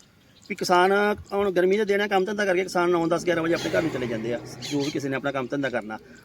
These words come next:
ਉਹਦੇ ਦੁਪਹਿਰੇ ਐਂ ਆ ਵੀ ਜਿੱਦਾਂ ਕੋਈ ਮਾਫੀਆ ਹੁੰਦਾ, ਮਾਫੀਆ ਟਾਈਪ ਆਏ ਉਹ। ਤੇ ਉਹ ਫਿਰ ਜਦੋਂ ਪੁੱਛਿਆ, ਕਹਿੰਦੇ, "ਜੀ, ਸਾਨੂੰ ਨਹੀਂ ਪਤਾ, ਸਾਨੂੰ ਤੇ ਡਿਪਾਰਟਮੈਂਟ ਨੇ ਭੇਜਿਆ।" ਤੇ ਹੁਣ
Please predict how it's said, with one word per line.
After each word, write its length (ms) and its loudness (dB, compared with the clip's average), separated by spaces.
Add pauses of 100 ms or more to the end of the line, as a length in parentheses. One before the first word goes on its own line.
(120)
ਉਹਦੇ 120 2
ਦੁਪਹਿਰੇ 400 2
ਐਂ 360 2
ਆ 40 -2
ਵੀ 100 -6
ਜਿੱਦਾਂ 240 -4
ਕੋਈ 100 -4
ਮਾਫੀਆ 380 4
ਹੁੰਦਾ, 200 4
ਮਾਫੀਆ 440 0 (140)
ਟਾਈਪ 260 0
ਆਏ 160 -10
ਉਹ। 120 -16 (200)
ਤੇ 220 -2
ਉਹ 380 4
ਫਿਰ 240 4
ਜਦੋਂ 200 0
ਪੁੱਛਿਆ, 260 -6
ਕਹਿੰਦੇ, 200 -4
"ਜੀ, 60 -8
ਸਾਨੂੰ 280 0
ਨਹੀਂ 100 -2
ਪਤਾ, 160 0
ਸਾਨੂੰ 180 -2
ਤੇ 60 -2
ਡਿਪਾਰਟਮੈਂਟ 400 -2
ਨੇ 80 0
ਭੇਜਿਆ।" 280 -6 (880)
ਤੇ 440 -8
ਹੁਣ 220 -6